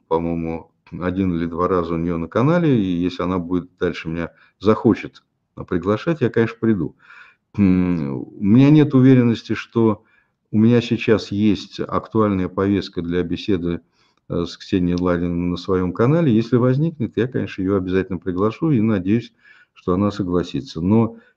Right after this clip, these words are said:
м, ещё раз подчёркиваю, пока, ну, так получается, что, м,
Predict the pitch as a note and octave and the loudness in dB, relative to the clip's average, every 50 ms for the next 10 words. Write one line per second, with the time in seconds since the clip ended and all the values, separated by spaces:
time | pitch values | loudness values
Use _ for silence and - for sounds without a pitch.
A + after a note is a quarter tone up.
0 | _ _ - - A2 G2 F#2+ F#2+ F#2+ - - C#3 C3+ B2+ - - - G2 F#2 - | _ _ -6 0 2 2 2 2 0 2 4 4 4 4 2 2 -2 -2 -2 0
1 | - F2+ D2 - - E2+ D#2+ D#2 - G2+ G2 - - C#3+ D3 D3 D3 D3 - - | -2 -4 -4 -2 -4 -4 -4 -2 -2 -2 -2 0 0 2 2 2 0 -2 -6 -18
2 | _ _ _ _ _ _ _ _ - F2 F2 F#2 A2 C3+ C#3+ C#3 A#2+ A2+ - - | _ _ _ _ _ _ _ _ -8 -4 -2 0 0 0 0 0 -2 -2 -2 -2
3 | - G#2+ G#2 F#2+ - - A#2+ B2+ B2+ B2+ - - - - - - F2+ F2+ F2+ - | -2 -2 -2 -2 0 0 0 0 0 -2 -6 -12 -12 -10 -6 -4 -4 -4 -4 -8
4 | _ _ _ _ _ _ _ _ _ - - F2+ E2+ F2 E2+ E2 D#2+ E2+ F2 F2 | _ _ _ _ _ _ _ _ _ -4 -2 0 0 2 0 0 -2 -2 -2 -2
5 | E2+ E2 D#2 - - | -4 -4 -6 -8 -10